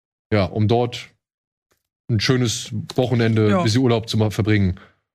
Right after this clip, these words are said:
Speaker 1: Und das erschwert sich schon dadurch, dass der Vermieter von diesem Strandhaus wohl leicht rassistisch ist.
Speaker 2: Mhm.
Speaker 1: Und das wirft schon so ein bisschen Feuer in, in, sag ich mal, in das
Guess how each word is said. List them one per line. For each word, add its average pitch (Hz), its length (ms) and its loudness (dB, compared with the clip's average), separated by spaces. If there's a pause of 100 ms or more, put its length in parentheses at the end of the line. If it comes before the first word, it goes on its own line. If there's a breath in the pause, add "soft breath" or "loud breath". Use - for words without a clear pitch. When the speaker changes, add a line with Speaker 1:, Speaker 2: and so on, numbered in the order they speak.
(180)
Speaker 1:
Und 127 560 0 (880)
das - 300 -2 (100)
erschwert 151 540 0
sich 233 160 0
schon 185 200 2
dadurch, 220 500 0
dass 180 240 0
der 151 160 2
Vermieter 156 840 0
von 208 180 0
diesem 196 140 4
Strandhaus 196 600 0
wohl 170 180 4
leicht 226 640 -2
rassistisch 226 500 -4
ist. 262 300 -4
Speaker 2:
Mhm. 190 340 2 (560)
Speaker 1:
Und 160 460 2
das - 380 -2 (540)
wirft 160 300 2
schon 226 140 4
so 180 60 6
ein 160 60 2
bisschen 208 300 2
Feuer 233 520 0
in, 202 260 2
in, 185 240 4
sag 160 320 2
ich 165 100 0
mal, 170 220 2
in 156 120 2
das 147 260 -2